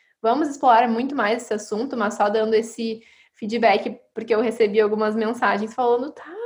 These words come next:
mas só big companies?" Não, não são só big companies, gente. Aqui o mercado é super concorrido. A gente fala das big companies porque muitas vezes tem vários mistérios, que as, várias dúvidas que as pessoas têm em relação a essas empresas.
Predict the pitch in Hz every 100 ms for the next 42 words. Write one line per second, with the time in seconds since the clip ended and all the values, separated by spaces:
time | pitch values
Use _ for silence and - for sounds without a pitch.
0 | 453 277 - - 233 403 - - 240 339
1 | 247 202 226 - 190 190 247 226 226 226
2 | 226 233 233 214 - 202 185 185 202 202
3 | 202 196 208 - 190 202 208 202 214 214
4 | 226 220 220 220 269 277 269 - 226 240
5 | 262 247 254 269 240 233 285 294 - -
6 | 269 277 277 247 226 269 277 - - _
7 | _ 247 247 233 208 285 285 277 - -
8 | 214 220 240 220 208 - - 214 220 254
9 | 208 233 233 240 240 233 - 226 226 214
10 | 214 233 226 226 220 220 214 220 233 208
11 | 196 202 254